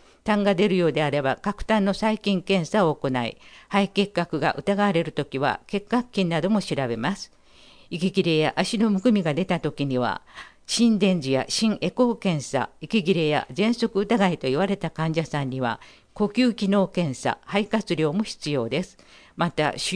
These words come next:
瘍を疑われたときには、生検し、細胞を取り、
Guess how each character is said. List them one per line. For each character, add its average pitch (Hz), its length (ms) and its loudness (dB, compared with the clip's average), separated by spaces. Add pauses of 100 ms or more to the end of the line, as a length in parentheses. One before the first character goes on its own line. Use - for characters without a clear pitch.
瘍 226 100 6
を 220 40 2
疑 202 320 2
わ 196 60 2
れ 170 80 2
た 156 140 -2
と 156 120 -2
き 156 140 -4
に 135 100 -2
は、 127 200 -2
生 - 280 -2
検 147 260 -4
し、 143 280 -6
細 190 260 0
胞 165 220 2
を 220 100 0
取 131 380 -6
り、 - 0 -